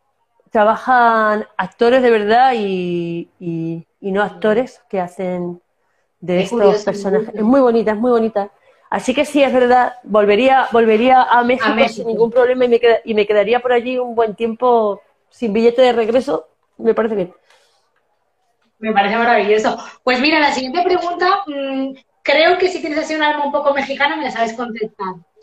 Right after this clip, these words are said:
Speaker 2: Em, me gusta a mí saber sucesos paranormales, espirituales o alejados de lo terrenal, algo que no puedas contar, algo así de un poquito de yuyu, de esoterismo,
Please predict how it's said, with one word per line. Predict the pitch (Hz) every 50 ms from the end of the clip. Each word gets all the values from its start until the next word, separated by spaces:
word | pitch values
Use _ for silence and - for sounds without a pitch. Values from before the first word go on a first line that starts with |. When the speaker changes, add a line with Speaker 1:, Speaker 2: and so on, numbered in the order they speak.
| - _ _ _ _ _ - _ _ -
Speaker 2:
Em, | 277 269 269 262 262 262 262 254 254 254 262 262 254 247 247 240 247 240 240 233 233 226 - - _ _ _ _ _ _ _ _ _ _ _ _ _ _ _
me | 254 262 262 254 262 254
gusta | 269 359 370 370 - 330
a | 302
mí | 311 370 370
saber | - 285 269 269 269 277 302 330 415 - _ _ _ _ _ _ _
sucesos | - - - 269 247 - - 320 320 302 320 320 285 269 254 247 -
paranormales, | - - 254 247 247 233 233 233 226 226 220 233 247 269 277 269 269 254 247 233 226 208 - -
espirituales | 247 233 - - - 254 233 240 233 - 240 240 269 277 277 277 277 285 285 - -
o | 254 254
alejados | 254 240 240 226 220 - 262 269 269 262
de | 277 277
lo | 262 247
terrenal, | 254 247 233 233 233 247 254 285 320 370 - - _ _ _ _
algo | - 277 294 349 359
que | 320 302
no | 277 262
puedas | 254 262 262 262 262
contar, | - 262 233 233 220 220 214 220
algo | 240 254 269 285
así | 269 - 311 294
de | 277 285 277 277 277 269 269 262 269
un | 262
poquito | 269 269 - 277
de | 262 262
yuyu, | 240 233 220 214 214 214
de | 214 208 220 220 214 214 220
esoterismo, | 220 - 240 233 226 226 220 269 294 302 311 349 381 440 -